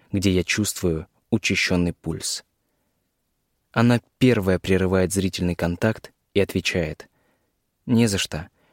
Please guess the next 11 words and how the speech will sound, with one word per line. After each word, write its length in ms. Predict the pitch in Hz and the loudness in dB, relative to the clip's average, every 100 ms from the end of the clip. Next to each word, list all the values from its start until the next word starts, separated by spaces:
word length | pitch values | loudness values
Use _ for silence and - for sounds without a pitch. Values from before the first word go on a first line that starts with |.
| _ _ _ - | _ _ _ 0
Ты 160 | 123 | 0
тоже 360 | - 135 135 113 | 2 0 2 0
в 80 | - | -2
какой-то 340 | 92 98 92 | -2 -2 -4
степени 480 | - - 110 95 87 | -4 -2 -2 -2 -2
мне 200 | 90 92 | -2 -2
помог. 460 | 90 85 80 - _ _ _ _ _ _ _ | -4 -4 -8 -12 _ _ _ _ _ _ _
Я 200 | 98 107 | -2 0
не 120 | 107 | 2
была 240 | 104 101 | 2 2
одинока». 580 | 95 98 92 85 - - | 0 0 -2 -4 -10 -14